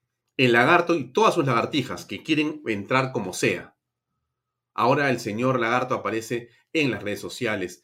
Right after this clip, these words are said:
en la televisión del Estado, un hombre que ha sido, gracias al Congreso de la República,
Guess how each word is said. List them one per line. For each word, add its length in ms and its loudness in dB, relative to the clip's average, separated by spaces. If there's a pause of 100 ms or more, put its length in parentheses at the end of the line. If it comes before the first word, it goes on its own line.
(220)
en 220 4
la 100 0
televisión 500 -2
del 160 -4
Estado, 520 0
un 200 0
hombre 480 0 (240)
que 120 4
ha 40 6
sido, 540 -4 (960)
gracias 520 0
al 160 2
Congreso 400 0
de 40 2
la 80 2
República, 840 -2